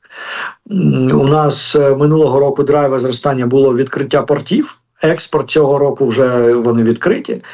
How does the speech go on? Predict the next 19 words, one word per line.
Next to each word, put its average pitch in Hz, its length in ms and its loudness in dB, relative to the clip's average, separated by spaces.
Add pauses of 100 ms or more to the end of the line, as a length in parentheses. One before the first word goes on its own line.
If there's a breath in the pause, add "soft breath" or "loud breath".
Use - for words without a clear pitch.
(320 loud breath)
тому 165 460 0
особливих 156 800 0
таких 156 360 -4
чинників 151 640 0
немає. 190 440 0
Є 180 140 0
певні 180 400 -2
неприємні 151 760 0
тенденції, 135 560 0
те, 131 100 2
що 135 160 -4
ми 131 60 -4
бачили 127 320 -2
в 117 40 -2
четвертому 190 500 -2
кварталі, 165 480 0
там 147 220 -4
економіка 139 480 -2
спадала. 117 560 -2